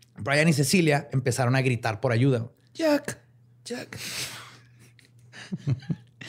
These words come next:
Speaker 2: Con
Speaker 1: En
Speaker 2: un
Speaker 1: el,
Speaker 2: silbato.
Speaker 1: en el transcurso de quince minutos,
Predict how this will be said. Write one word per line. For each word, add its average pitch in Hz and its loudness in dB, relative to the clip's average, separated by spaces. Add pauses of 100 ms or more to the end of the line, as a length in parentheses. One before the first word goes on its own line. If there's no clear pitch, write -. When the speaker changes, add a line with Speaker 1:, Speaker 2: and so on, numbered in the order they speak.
(220)
Speaker 2:
Con 139 0
Speaker 1:
En - 4
Speaker 2:
un 185 6
Speaker 1:
el, 196 4
Speaker 2:
silbato. 131 2
Speaker 1:
en 180 6
el 170 4
transcurso 214 6
de 208 8
quince 208 8
minutos, 196 6